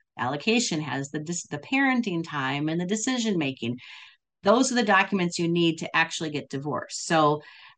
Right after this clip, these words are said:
I, so I, I, I, I don't actually do mediation myself. I just do collaboration and litigation.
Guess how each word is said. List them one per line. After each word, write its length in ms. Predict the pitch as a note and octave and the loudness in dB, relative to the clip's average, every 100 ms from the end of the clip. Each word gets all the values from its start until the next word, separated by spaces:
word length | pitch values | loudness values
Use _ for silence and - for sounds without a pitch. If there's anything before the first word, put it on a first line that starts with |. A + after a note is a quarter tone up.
| _ _ | _ _
I, 160 | C#3+ - _ _ - | -2 -2 _ _ -8
so 180 | - D#3+ | -2 2
I, 220 | F3+ - | 2 2
I, 200 | D#3+ - | 0 0
I, 260 | - - F#3 | 0 0 2
I 60 | F3+ | 4
don't 180 | G3+ A3 | 4 4
actually 240 | G#3+ F3+ | 0 -2
do 160 | E3+ F#3 | -2 -2
mediation 400 | F#3 F3+ F3+ F#3 | -2 -2 -2 -2
myself. 400 | D#3 D3+ D3+ E3+ | -4 0 0 0
I 100 | D3+ | 0
just 180 | D3 - | -6 -6
do 100 | D#3 - | -8 -2
collaboration 880 | D#3 D#3 E3 D#3+ D#3+ - D#3 D#3 D3+ | 2 2 2 -4 -4 -6 -4 -4 -4
and 220 | C#3 B2+ | -4 -2
litigation. 800 | C#3+ D#3 D#3+ E3+ - F3+ F#3 G3+ | -2 -2 -2 -2 -2 -4 -4 -6